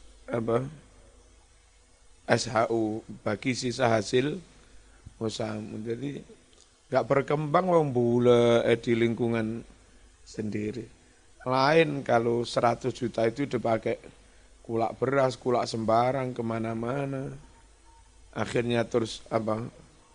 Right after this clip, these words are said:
eh, uang itu menjadi berkem-, berkembang. Itu benar-benar berkembang dari luar, dari mana-mana.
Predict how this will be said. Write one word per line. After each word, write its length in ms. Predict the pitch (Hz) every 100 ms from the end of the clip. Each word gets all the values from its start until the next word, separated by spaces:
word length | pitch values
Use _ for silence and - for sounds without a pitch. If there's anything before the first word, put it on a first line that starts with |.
| _ _
eh, 480 | 110 110 107 110 110 - - _ - - - -
uang 280 | 117 117 117
itu 160 | 113
menjadi 480 | 131 123 113 110 123
berkem-, 480 | 127 120 127 147 180 - - - - - -
berkembang. 480 | 120 117 117 113 113
Itu 160 | 123 180
benar-benar 640 | 135 131 123 131 135 139
berkembang 560 | 135 127 - 120 117 120
dari 320 | 117 117 123
luar, 320 | 127 127 123
dari 320 | 117 117 113
mana-mana. 640 | 110 110 113 113 117 113